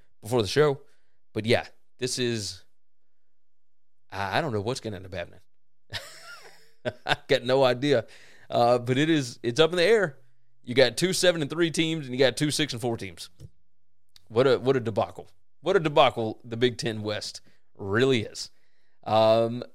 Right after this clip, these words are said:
let's move ahead. Let's talk. Hey, I, I gotta,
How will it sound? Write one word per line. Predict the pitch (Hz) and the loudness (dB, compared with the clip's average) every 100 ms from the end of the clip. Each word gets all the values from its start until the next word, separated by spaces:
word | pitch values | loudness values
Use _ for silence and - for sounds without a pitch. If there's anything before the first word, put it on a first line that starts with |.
| - - | -20 -8
let's | - 196 180 | 2 2 4
move | 214 208 | 0 4
ahead. | 147 156 156 143 | 8 8 6 0
Let's | 165 202 | -2 0
talk. | 247 226 - - - - | 2 2 0 -10 -20 -12
Hey, | 120 107 - - - | -8 -8 -10 -20 -12
I, | 117 123 | -8 -4
I | |
gotta, | 165 156 110 | 0 2 2